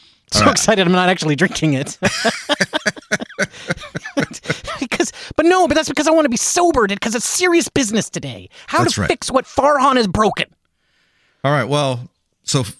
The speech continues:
Speaker 2: Farhan has already started to f-, try and fix things by letting go Gabe Kapler, uh, before the season even ended. And now we are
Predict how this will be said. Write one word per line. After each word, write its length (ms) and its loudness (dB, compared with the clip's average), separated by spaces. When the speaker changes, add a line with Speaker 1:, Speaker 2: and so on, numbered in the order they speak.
Speaker 2:
Farhan 400 0
has 100 0
already 240 2
started 320 -2
to 60 -4
f-, 120 -12
try 180 -2
and 120 0
fix 260 -6
things 320 -4
by 240 -2
letting 300 2
go 180 0
Gabe 300 -2
Kapler, 600 -4
uh, 340 -4
before 400 -4
the 220 -4
season 380 -4
even 220 -4
ended. 240 -4
And 160 4
now 240 2
we 200 0
are 200 0